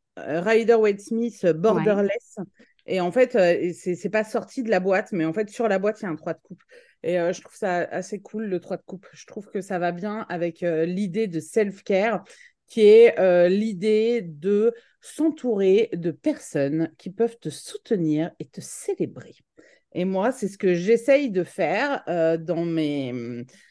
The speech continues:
Speaker 1: dans les, que ce soit dans les tirages que je propose, dans les ateliers, dans les programmes que je propose, c'est de créer des safe places où on se sent soutenu, accepté,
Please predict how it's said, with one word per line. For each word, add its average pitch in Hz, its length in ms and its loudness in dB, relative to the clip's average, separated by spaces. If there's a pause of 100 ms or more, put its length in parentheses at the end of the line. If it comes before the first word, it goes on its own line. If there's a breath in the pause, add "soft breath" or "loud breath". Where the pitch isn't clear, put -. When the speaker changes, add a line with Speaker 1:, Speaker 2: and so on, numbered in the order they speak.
(120 soft breath)
Speaker 1:
dans 170 240 -2
les, 160 480 -2
que - 60 -20
ce 202 160 -8
soit 220 160 -2
dans 185 140 -4
les 156 340 -2
tirages 233 460 -2
que 240 80 0
je - 100 -8
propose, 240 640 6
dans 175 160 -4
les 160 320 -2
ateliers, 226 720 -2
dans 196 140 -6
les 143 140 -6
programmes 220 360 -6
que 208 140 -6
je 196 100 -10
propose, 208 460 0 (320 loud breath)
c'est 233 340 0
de 185 220 0
créer 214 340 2
des 175 160 -6
safe 220 440 -4
places 180 440 0 (200)
où 202 260 -4
on 170 100 -2
se 160 200 -8
sent 185 280 -12
soutenu, 202 640 -8 (500)
accepté, - 600 -4